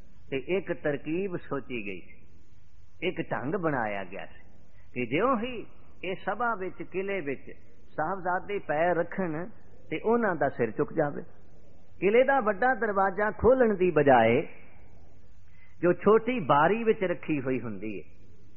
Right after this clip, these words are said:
ਛੋਟੀ ਬਾਰੀ ਅਮੂਮਨ ਜੇਲ੍ਹਾਂ ਵਿੱਚ ਵੀ ਵੱਡਾ ਦਰਵਾਜ਼ਾ ਘੱਟ ਖੋਲ੍ਹਿਆ ਜਾਂਦਾ ਹੈ। ਛੋਟੀ ਜਿਹੀ ਬਾਰੀ ਵਿੱਚ ਹੀ ਆਉਣ ਜਾਣ ਵਾਲੇ ਲੋਕਾਂ ਨੂੰ ਕੱਢਿਆ ਜਾਂਦਾ ਹੈ।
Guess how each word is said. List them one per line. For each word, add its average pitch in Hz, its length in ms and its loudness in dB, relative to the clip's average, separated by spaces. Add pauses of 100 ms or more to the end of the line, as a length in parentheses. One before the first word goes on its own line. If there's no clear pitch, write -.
(880)
ਛੋਟੀ 185 340 4
ਬਾਰੀ 120 360 2 (380)
ਅਮੂਮਨ 180 360 0
ਜੇਲ੍ਹਾਂ 185 360 0
ਵਿੱਚ 147 220 -4
ਵੀ 175 140 0
ਵੱਡਾ 143 300 0
ਦਰਵਾਜ਼ਾ 131 500 0
ਘੱਟ 104 340 -6
ਖੋਲ੍ਹਿਆ 143 320 -2
ਜਾਂਦਾ 104 340 -6
ਹੈ। - 80 -10 (840)
ਛੋਟੀ 170 320 0
ਜਿਹੀ 143 140 0
ਬਾਰੀ 120 400 0 (840)
ਵਿੱਚ 196 200 2
ਹੀ 185 360 2
ਆਉਣ 170 260 2
ਜਾਣ 151 280 0
ਵਾਲੇ 135 340 0
ਲੋਕਾਂ 131 380 -2
ਨੂੰ 165 160 -4
ਕੱਢਿਆ 135 360 -4
ਜਾਂਦਾ 76 340 -10
ਹੈ। - 60 -10